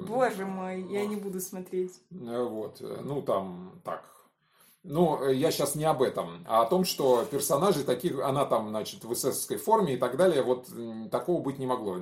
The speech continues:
Speaker 2: Женщины не служили в С С. Вот, э, то есть,
Speaker 1: Сексизм.
Speaker 2: да, это был сугубо, м, такой мужской клуб, условно говоря.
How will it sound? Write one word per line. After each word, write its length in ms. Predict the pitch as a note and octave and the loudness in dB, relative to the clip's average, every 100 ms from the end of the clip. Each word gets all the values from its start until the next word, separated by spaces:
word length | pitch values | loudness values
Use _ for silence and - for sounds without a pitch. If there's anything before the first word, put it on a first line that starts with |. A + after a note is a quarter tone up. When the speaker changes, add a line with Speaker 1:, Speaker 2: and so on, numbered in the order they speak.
| G2+ A2 F#2 | -10 -12 -8
Speaker 2:
Женщины 580 | G2 G3 F#3+ F3+ D#3 A2 | 0 2 2 -2 -2 -4
не 240 | A2+ F3+ | 0 0
служили 460 | F3+ C#3 G2 B2+ B2 | 0 -2 -2 -2 0
в 80 | A2+ | -2
С 120 | - | -4
С. 280 | D#2 - - _ _ _ | -6 -10 -14 _ _ _
Вот, 540 | F3+ - G#2 F2 E2+ - | -16 -10 -8 -8 -10 -12
э, 420 | A#2 A2 A2 - - | -12 -10 -12 -14 -8
то 140 | - C4+ | 0 2
есть, 220 | C#4+ - | 2 -2
Speaker 1:
Сексизм. 640 | - C#4+ E4 B3+ G#3+ G#3 - - _ _ _ | -2 0 -2 -2 -4 -8 -10 -20 _ _ _
Speaker 2:
да, 480 | - - A#2 G2 F2+ | -16 -6 -2 0 0
это 200 | A#2+ C3+ | -2 -2
был 340 | A#2 D3 C3+ A#2 | -2 2 2 0
сугубо, 580 | - C3 G#2 F3 F3+ D#3 B2+ | -2 -4 0 4 6 6 4
м, 520 | A2 G#2 F#2+ F#2 - | 0 -6 -8 -8 -8
такой 540 | - G#2+ C3 B2 A2+ G#2 | -8 -6 0 0 0 -4
мужской 1200 | G2 F#2 F#2+ B2+ B2 - - C#3 D#3 C#3+ A#2+ G#2 | -8 -12 -6 -4 -4 -6 -6 -2 0 0 -2 -6
клуб, 380 | - B2 G2+ - _ _ | -6 -4 -4 -8 _ _
условно 420 | - - G#2 F#2+ | -20 -12 -8 -8
говоря. 420 | F2+ G2 F2+ E2 | -6 -4 -4 -6